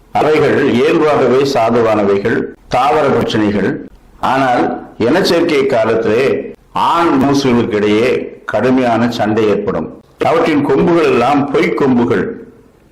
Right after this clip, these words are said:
பார்ப்பதற்கு பெரிதாக விரிந்து பயமுறுத்தும் அளவுக்கு இருந்தாலும், அவையெல்லாம் தசையாலானவை. எனவே, எதிரிகளை பயமுறுத்துவதற்குத்தான் உதவுமே தவிர, சண்டையிடுவதற்கு அது உதவாது. ஆனால், இந்த ஆண் மூசுகள்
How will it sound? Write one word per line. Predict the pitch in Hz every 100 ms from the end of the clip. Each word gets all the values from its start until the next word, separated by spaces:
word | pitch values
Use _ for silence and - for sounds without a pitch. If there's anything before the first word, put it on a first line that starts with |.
| _
பார்ப்பதற்கு | - 120 156 175 151 151 151
பெரிதாக | 123 123 139 139 135 139
விரிந்து | 117 120 135 127 135 135
பயமுறுத்தும் | 110 113 139 151 135 120 123
அளவுக்கு | 113 117 117 113
இருந்தாலும், | 113 110 110 104 110 123 90 82 - - - _ -
அவையெல்லாம் | - 135 131 139 151 147
தசையாலானவை. | 127 120 156 151 135 120 113 104 101 - - - - -
எனவே, | 120 139 135 131
எதிரிகளை | 160 165 160
பயமுறுத்துவதற்குத்தான் | - 127 151 160 143 151 135 135 135 139 131
உதவுமே | 120 120 120 120
தவிர, | 113 110 123
சண்டையிடுவதற்கு | 135 117 120 131 120 110 107 110 113
அது | 101 101
உதவாது. | 101 104 101 95 95 - - - - -
ஆனால், | 98 110 123 139
இந்த | 123 110
ஆண் | 104 135 143 123 120
மூசுகள் | - 107 131 -